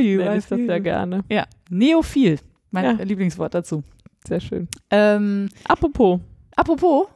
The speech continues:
Speaker 2: Du hast
Speaker 1: Sobald
Speaker 2: stattdessen gebacken.
Speaker 1: <laughs> Ich hab stattdessen mal wieder gebacken.
Speaker 2: Ich nicht.
Speaker 1: Ja, ja. Ähm,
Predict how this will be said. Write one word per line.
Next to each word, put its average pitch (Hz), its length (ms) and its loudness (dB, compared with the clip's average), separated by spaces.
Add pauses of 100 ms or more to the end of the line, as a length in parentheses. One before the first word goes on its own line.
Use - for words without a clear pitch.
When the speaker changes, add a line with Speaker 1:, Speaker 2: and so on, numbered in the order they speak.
Speaker 2:
Du 220 80 -16 (220)
hast 202 80 -8
Speaker 1:
Sobald 247 180 6
Speaker 2:
stattdessen 277 360 2
gebacken. 254 380 6
Speaker 1:
<laughs> - 0 -
Ich - 180 4
hab 440 100 4
stattdessen 392 340 2
mal 349 140 2
wieder 349 160 2
gebacken. 349 320 0
Speaker 2:
Ich 233 100 2
nicht. 247 200 4
Speaker 1:
Ja, 254 80 -4 (140)
ja. - 1160 0
Ähm, 240 340 2